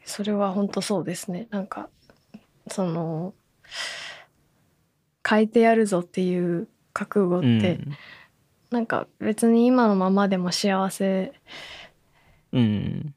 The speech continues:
Speaker 1: だなって思う人にはあんまり思っ-、
Speaker 2: まあ、想像し-、うん、
Speaker 1: うん。
Speaker 2: そうですよね。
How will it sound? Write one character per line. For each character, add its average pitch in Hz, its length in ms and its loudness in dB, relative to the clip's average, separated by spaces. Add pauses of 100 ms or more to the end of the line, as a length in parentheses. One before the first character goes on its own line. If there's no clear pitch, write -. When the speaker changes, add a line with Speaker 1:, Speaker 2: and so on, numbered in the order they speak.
(120)
Speaker 1:
だ 202 140 2
な 220 320 4
っ 214 60 -6
て - 180 -4
思 185 160 0
う 175 40 -2
人 - 180 -4
に 170 140 -2
は 143 80 -4
あ - 20 -4
ん 180 120 0
ま 180 100 0
り 175 260 -2 (2000)
思 262 200 6
っ-、 - 20 4 (220)
Speaker 2:
ま 180 60 2
あ、 - 20 6
想 180 200 0
像 180 120 4
し-、 - 180 -6 (180)
う 143 60 2
ん、 110 260 4
Speaker 1:
う 220 40 8
ん。 208 60 6
Speaker 2:
そ 190 140 2
う 185 40 2
で 202 60 -2
す - 80 -10
よ - 80 -10
ね。 127 180 -6